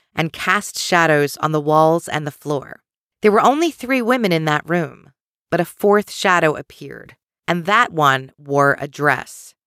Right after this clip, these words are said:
yet all of the women in the room wore jeans. Another spirit which is believed to haunt Grumblethorpe is a young woman named Justina who worked for the Wister family.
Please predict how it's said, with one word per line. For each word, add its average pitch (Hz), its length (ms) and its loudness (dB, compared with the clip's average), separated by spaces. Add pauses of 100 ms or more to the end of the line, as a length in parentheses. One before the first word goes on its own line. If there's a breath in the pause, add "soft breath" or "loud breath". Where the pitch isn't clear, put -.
(180)
yet 151 180 0
all 151 240 4
of 180 100 -4
the 233 80 4
women 202 300 2
in 180 80 -2
the 180 100 -2
room 147 480 -4 (140)
wore 135 220 -4
jeans. 120 680 -14 (1040)
Another 247 320 4
spirit 160 440 4
which 160 140 -4
is 170 100 -4
believed 170 440 0
to 190 80 -6
haunt 175 280 -2
Grumblethorpe 143 680 -2 (160)
is 165 100 0
a 175 60 2
young 214 300 2
woman 208 260 2
named 175 280 0
Justina 170 580 -2
who 170 140 -8
worked 151 320 -2
for - 120 -2
the 170 100 2
Wister 175 380 -2
family. - 520 -8